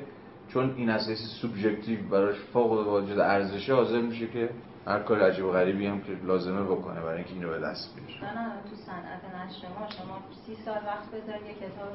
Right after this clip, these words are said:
Speaker 2: پونصد صفحه‌ای رو تألیف کن، قیمتش، قیمت یه کتاب همون پونصد صفحه‌ای که مثلاً یه نفر تو سه ماه اومده ترجمه کرد، خیلی فرق نمی‌کنه نویسنده یا مؤلف چقدر وقت گذاشته، اون یه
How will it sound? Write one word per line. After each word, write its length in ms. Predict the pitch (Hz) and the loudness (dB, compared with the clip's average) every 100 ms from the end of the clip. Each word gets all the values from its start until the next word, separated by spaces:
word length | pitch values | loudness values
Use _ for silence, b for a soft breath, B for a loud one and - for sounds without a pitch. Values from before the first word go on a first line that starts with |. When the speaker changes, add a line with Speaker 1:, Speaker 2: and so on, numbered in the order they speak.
| 196 | -10
Speaker 2:
پونصد 320 | 185 185 175 175 | -12 -10 -10 -10
صفحه‌ای 340 | 180 180 196 190 | -12 -12 -12 -12
رو 60 | 208 | -10
تألیف 360 | 190 175 180 226 - | -8 -8 -8 -10 -10
کن، 220 | 202 - - - B B B B B - - - | -10 -10 -12 -14 B B B B B -18 -12 -6
قیمتش، 600 | 208 208 214 247 277 277 - 220 | -6 -4 -4 -6 -8 -10 -8 -6
قیمت 300 | 208 214 233 262 | -6 -6 -4 -4
یه 40 | 254 247 | -4 -4
کتاب 300 | 220 233 226 208 226 | -4 -2 -2 -2 -4
همون 200 | 233 240 | -2 -4
پونصد 320 | 220 196 214 208 220 | -8 -8 -8 -6 -6
صفحه‌ای 340 | 208 220 240 | -6 -6 -6
که 60 | 262 | -2
مثلاً 180 | 240 233 233 | -2 -2 -2
یه 60 | 233 | -4
نفر 180 | 240 240 - | -4 -6 -10
تو 60 | 226 | -8
سه 80 | 262 240 | -4 -2
ماه 120 | 233 220 | 0 -2
اومده 240 | 190 185 196 | -4 -6 -6
ترجمه 380 | 202 180 175 175 175 | -6 -6 -8 -10 -10
کرد، 160 | 170 - - | -10 -12 -12
خیلی 160 | 180 - | -12 -6
فرق 220 | 196 202 208 240 | -4 -2 -2 -2
نمی‌کنه 340 | 240 220 180 180 | -2 -4 -6 -6
نویسنده 460 | 180 180 180 185 180 180 | -8 -10 -10 -8 -8 -8
یا 60 | 180 180 | -8 -6
مؤلف 300 | 175 175 180 | -6 -6 -8
چقدر 240 | - 175 165 | -10 -8 -8
وقت 160 | 175 175 - | -8 -10 -12
گذاشته، 340 | 160 165 165 - B B B - | -10 -10 -12 -16 B B B -10
اون 80 | 214 | -6
یه 60 | 220 | -6